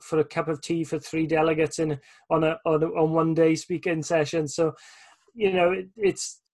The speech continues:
it's tiny money really when you can spend, you know, you can spend a fortune on hiring a room and, and things like that. So I, th-, I think it's something I will look at. I think what I'm looking at at the moment is potentially going into a, a,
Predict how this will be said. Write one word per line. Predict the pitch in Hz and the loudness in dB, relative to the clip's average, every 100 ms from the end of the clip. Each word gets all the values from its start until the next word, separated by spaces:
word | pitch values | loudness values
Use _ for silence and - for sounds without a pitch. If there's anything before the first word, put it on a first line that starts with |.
| - - - | -20 -20 -6
it's | 185 | -6
tiny | - 180 185 185 | 0 0 2 2
money | 165 170 160 | 2 2 4
really | 151 151 156 151 | 4 6 2 2
when | 151 151 | 0 0
you | 143 | 0
can | 156 | -2
spend, | 139 - 165 156 - - - | -2 -4 -2 -2 -6 -20 -10
you | 185 151 | -4 0
know, | 156 | 0
you | 151 | -2
can | 143 147 | -4 -6
spend | - 156 | -2 -2
a | 147 | -2
fortune | 160 151 151 151 | 0 0 0 -2
on | 143 | 0
hiring | 147 147 151 | 2 4 4
a | 147 | 2
room | 143 151 147 | 0 -2 -2
and, | 147 143 - | -4 -4 -6
and | 143 | -6
things | 151 143 156 | -4 -4 -4
like | 156 | -4
that. | 151 147 - | -4 -4 -4
So | 160 156 - _ - _ _ _ - | -4 -4 -6 _ -20 _ _ _ -4
I, | 175 | -2
th-, | 202 | -2
I | 196 | 0
think | 240 | 2
it's | 226 220 | 2 2
something | 202 185 | 0 0
I | 165 | 2
will | 160 170 170 - - 190 | 4 4 2 -2 -10 -4
look | 170 - | -2 0
at. | 160 165 - - | -2 -2 -6 -2
I | 160 | 0
think | 175 165 | 0 -2
what | 170 | 0
I'm | 170 170 | 2 2
looking | 170 - 170 | 0 0 0
at | 156 147 | -2 0
at | |
the | 147 | 2
moment | 151 151 156 | 2 2 -2
is | 143 | -6
potentially | - 147 156 151 160 156 | -8 -8 -6 -6 -4 -2
going | 156 156 | 0 2
into | 151 143 151 151 | 0 0 2 2
a, | 147 139 143 - - - - | 2 -4 -8 -16 -18 -18 -8
a, | 147 | -6